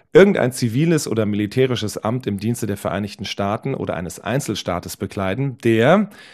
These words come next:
nachdem er als Mitglied des Kongresses oder als Beamter der Vereinigten Staaten oder als Mitglied der gesetzgebenden Körperschaft eines der Einzelstaaten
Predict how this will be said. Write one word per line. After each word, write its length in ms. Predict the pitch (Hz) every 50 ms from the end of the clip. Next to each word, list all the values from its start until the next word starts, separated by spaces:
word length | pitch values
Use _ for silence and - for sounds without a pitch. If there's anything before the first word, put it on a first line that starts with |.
| - - _ _ _ _ -
nachdem 540 | 98 92 - - _ - - 139 156 165 151
er 240 | 120 104 85 -
als 400 | - 78 78 - - - - -
Mitglied 320 | - 107 101 - 107 104 -
des 140 | 92 - -
Kongresses 680 | - 104 95 - 104 107 117 - - 104 87 - -
oder 240 | - 135 135 131 107
als 140 | 98 - -
Beamter 480 | - 101 - - 117 123 120 - 107
der 100 | 95 95
Vereinigten 480 | - - 80 67 82 98 95 - - 95
Staaten 520 | - - - 104 104 107 107 - 98 95
oder 400 | - - 147 160 160 143 117 101
als 200 | - 98 92 -
Mitglied 460 | 110 110 120 127 123 - - 107 101 101
der 100 | 95 87
gesetzgebenden 640 | 101 95 98 110 110 - - 110 95 98 95 90
Körperschaft 640 | - - 127 131 127 113 101 - - 92 - - -
eines 240 | 92 98 98 98 -
der 140 | 98 87
Einzelstaaten 720 | - 101 117 123 - 107 - - - 92 90 87 - 92 85